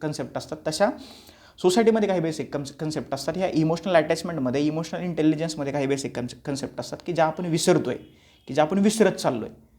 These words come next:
ओके? तर आपण वस्तू जपतोय आणि माणसांचा पुरेपूरपणे वापर करून घेतोय. बघा, आयुष्यात कोणातरी बरोबर आपण चीट केलंय, कोणाला तरी आपण फसवलंय, कोणाला तरी आपण धोका दिलाय, ही भावना जोपर्यंत तुमच्या मनात आहे, ओके,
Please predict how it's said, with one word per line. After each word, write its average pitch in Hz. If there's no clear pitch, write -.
ओके? -
तर 139
आपण 139
वस्तू 180
जपतोय 175
आणि 131
माणसांचा 151
पुरेपूरपणे 143
वापर 131
करून 120
घेतोय. -
बघा, 165
आयुष्यात 208
कोणातरी 196
बरोबर 175
आपण 180
चीट 226
केलंय, 143
कोणाला 151
तरी 160
आपण 170
फसवलंय, 180
कोणाला 143
तरी 147
आपण 160
धोका 170
दिलाय, 131
ही 185
भावना 170
जोपर्यंत 190
तुमच्या 175
मनात 143
आहे, 143
ओके, 139